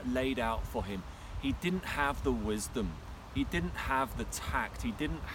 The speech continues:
have the self-awareness or the emotional intelligence to actually steward the dream and the destiny that he had. As I've been, uh, preparing and pondering this and thinking this, I was thinking, goodness, we, we've a seventeen-year-old at home also.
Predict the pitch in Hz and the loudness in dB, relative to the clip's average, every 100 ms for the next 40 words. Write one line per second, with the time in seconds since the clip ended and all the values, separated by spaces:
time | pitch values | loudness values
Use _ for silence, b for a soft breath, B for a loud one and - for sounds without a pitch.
0 | - 147 135 107 - 110 104 - 156 143 | 2 2 2 0 -2 0 0 2 2 2
1 | - 120 139 143 131 104 - - B - | -2 0 4 4 4 0 -2 -6 B -8
2 | 127 117 117 113 123 139 - 131 113 104 | -2 0 2 4 4 2 0 -2 -2 -2
3 | - 120 117 107 92 - - 117 113 - | 0 0 0 -4 -6 -6 -4 -4 -4 -4
4 | 113 - - 123 110 95 98 - 107 101 | -4 -4 -2 -2 0 -2 -6 -6 -4 -2
5 | 98 92 98 101 - 101 92 85 - - | -2 -4 -4 -4 -4 -6 -6 -6 -6 -6
6 | 101 87 82 - - B B B B B | -4 -6 -8 -12 -14 B B B B B
7 | B - 127 151 151 151 139 127 120 120 | B -8 2 4 6 6 6 6 6 4
8 | - 131 156 156 156 127 117 143 143 131 | -2 2 6 6 6 4 2 2 2 2
9 | 117 104 - 107 131 131 - 110 98 - | 2 2 0 -2 0 -2 0 -2 0 0
10 | 113 - 147 139 123 110 110 139 127 - | 0 2 0 0 0 0 0 0 0 2
11 | 147 147 160 139 - 135 120 113 131 120 | 2 2 2 4 4 4 4 2 4 4
12 | 117 117 113 110 - - 120 113 120 135 | 6 6 6 2 -2 2 4 6 4 4
13 | - 101 | 2 -2